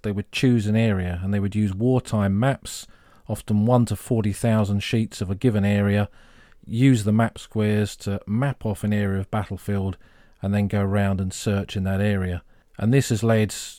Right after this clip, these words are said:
to the body density maps that fascinate people that sometimes pop up in threads on Twitter. And these are maps that show the number of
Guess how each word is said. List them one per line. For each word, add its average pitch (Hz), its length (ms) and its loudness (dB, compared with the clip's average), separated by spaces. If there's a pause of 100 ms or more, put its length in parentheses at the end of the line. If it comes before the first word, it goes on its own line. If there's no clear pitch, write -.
(160)
to - 100 -10
the 104 80 0
body 110 320 2
density 127 520 4
maps 92 480 -6
that - 160 -10
fascinate 95 580 -2
people 92 320 -6
that - 80 -12
sometimes 95 480 -2
pop - 280 -8
up 98 240 0 (360)
in 98 80 -10
threads 95 420 -4
on 95 200 -2
Twitter. 98 440 -4 (640)
And 110 140 2
these 131 160 6
are 110 60 4
maps 110 320 2
that - 120 -8
show 101 380 0 (260)
the 107 60 -6
number 113 540 4
of 101 200 -6